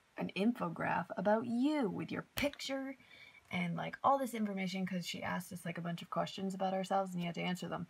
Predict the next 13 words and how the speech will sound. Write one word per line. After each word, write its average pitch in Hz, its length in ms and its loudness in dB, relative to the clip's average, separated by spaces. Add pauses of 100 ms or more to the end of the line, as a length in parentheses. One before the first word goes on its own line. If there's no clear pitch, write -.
And 196 460 2
now 240 680 4 (500)
I'm 196 440 0
probably 294 340 0
gonna 339 200 2
do 320 140 -2
more 285 220 0
<laughs> - 20 2
assignments 208 760 -4
because 185 500 -2
there's, 214 320 0
like, 294 220 -2
a 240 100 -2